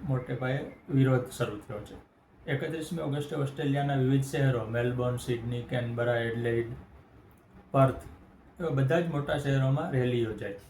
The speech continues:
Nationwide March Against Mass Immigration. Nationwide March Against Mass Immigration. એટલે સામૂહિક રીતે પરદેશમાંથી જે ઓસ્ટ્રેલિયામાં આવે છે એની સામે રાષ્ટ્રવ્યાપી કૂચ.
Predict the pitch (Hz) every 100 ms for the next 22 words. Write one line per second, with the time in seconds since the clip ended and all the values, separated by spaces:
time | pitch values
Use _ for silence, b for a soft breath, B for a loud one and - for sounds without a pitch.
0 | - - 139 143 170 170 160 151 151 139
1 | 131 139 147 - - - 147 143 151 160
2 | - - - - - 139 139 175 180 143
3 | 127 117 107 - 101 - - - - 131
4 | 131 135 151 143 135 139 147 139 123 135
5 | 135 - 135 127 139 - 131 127 - 113
6 | 107 110 - 127 - - - - - -
7 | - - - - - - - 143 139 180
8 | 196 - - - 147 151 190 185 170 170
9 | 160 139 139 151 151 143 135 139 135 135
10 | 131 - 135 131 131 120 123 127 147 -
11 | 143 135 139 147 175 127 120 - 156 131
12 | - 170 - 139 -